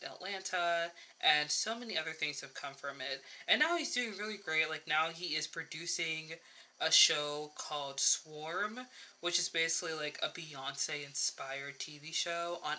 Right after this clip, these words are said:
Amazon Prime. And Chloe Bailey is in it. Also, um, there's another actress who's in it. I think her name is, I don't, I can't remember her name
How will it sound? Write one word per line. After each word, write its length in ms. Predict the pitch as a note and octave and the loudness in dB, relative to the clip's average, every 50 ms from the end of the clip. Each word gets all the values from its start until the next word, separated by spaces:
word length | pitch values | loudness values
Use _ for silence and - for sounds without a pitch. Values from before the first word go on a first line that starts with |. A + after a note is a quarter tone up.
| - D3+ | -4 -8
Amazon 340 | D3 D3+ D3 - D#3 D3 C#3+ - - | -8 -8 -6 -6 -6 -6 -8 -10 -12
Prime. 500 | C3+ C3+ C#3 C#3+ D3+ E3 F3 F#3 G3 G3 - - - - - - - | -10 -8 -6 -4 -4 -4 -4 -4 -6 -8 -8 -8 -8 -8 -2 4 8
And 320 | - - - - D3+ - | 10 10 10 8 6 2
Chloe 240 | - B3 B3 C4 B3+ | 2 2 2 4 4
Bailey 340 | B3 B3 A3+ A3+ A#3 A#3 A3 | 6 6 6 6 6 4 2
is 180 | G#3+ G3+ G3+ G#3+ | 2 2 2 0
in 160 | G3+ G3 F#3+ | 0 0 2
it. 300 | F#3+ F#3 F#3 F3+ F3+ - - | 2 2 2 2 2 4 4
Also, 600 | F3 F#3+ F#3 - - G3 F#3+ F#3 F3+ F3+ - - | 4 6 4 4 2 0 0 0 0 0 0 0
um, 400 | - D#3 D3+ D3 D3 D3 D3 - - - - - - - | 2 2 4 2 2 0 -4 -10 -14 -16 -20 -20 -6 0
there's 180 | - F3 E3+ F3 | 0 2 2 4
another 220 | F#3 E3 E3 E3 D3+ C#3 | 4 4 4 6 6 4
actress 300 | D3 D3+ - - E3 - | 4 2 0 -4 -2 -2
who's 160 | F3 E3+ D#3+ | -2 -2 -2
in 80 | D#3+ D#3 | -2 -2
it. 180 | D#3 D3+ D3 - | 0 2 4 4
I 60 | D3+ | 4
think 220 | - F#3 F3 - | 6 4 2 2
her 80 | - E3 | 0 -6
name 220 | E3 D#3 D#3 D#3 D3+ D3 D3 D3 | -4 -4 -4 -2 -2 -2 -2 -2
is, 260 | C#3+ C#3+ - - - - - - - - - - - - - _ _ - - - | -2 -2 0 0 -2 -2 -6 -20 -20 -20 -20 -20 -20 -20 -20 _ _ -6 2 4
I 120 | - A#3 | 6 6
don't, 260 | A3+ A3 A3 G#3+ G#3 - - | 6 6 4 2 0 2 2
I 60 | F#3 | 2
can't 200 | - - A3+ G#3 | 4 4 4 4
remember 220 | G3 F#3+ F#3+ F#3+ | 4 2 -4 -6
her 100 | F#3 F#3 | -4 -4
name 160 | F3+ E3+ E3 | -2 -4 -4